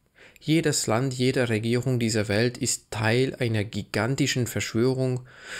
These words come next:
oder hat sich vielleicht Herr Arwey doch einfach geirrt? Es wäre langsam Zeit, das zuzugeben. Wenn es so weitergeht,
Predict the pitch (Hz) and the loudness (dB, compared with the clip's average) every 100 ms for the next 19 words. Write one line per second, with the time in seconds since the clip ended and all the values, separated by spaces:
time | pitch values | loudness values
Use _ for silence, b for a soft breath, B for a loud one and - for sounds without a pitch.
0 | B - 135 131 151 - - 143 139 131 | B 0 0 2 -2 -4 -2 0 2 2
1 | 120 - 113 113 120 117 117 123 - - | -2 0 0 0 0 0 0 -4 -4 -4
2 | 123 113 117 - - 107 107 104 - - | -2 -2 -6 -4 -2 0 0 -2 -10 -16
3 | _ _ 139 - 147 135 131 131 120 117 | _ _ -2 2 2 2 2 2 0 0
4 | 120 120 110 92 - - 104 - - 135 | 0 2 2 2 -2 -4 -2 -4 -4 -2
5 | 123 - - 85 85 87 92 - - 120 | 0 -2 0 0 0 -2 -6 -10 -4 0
6 | 104 92 - 127 151 160 143 127 127 123 | 2 0 -2 0 2 2 0 0 -2 0
7 | 113 110 - | 0 0 -4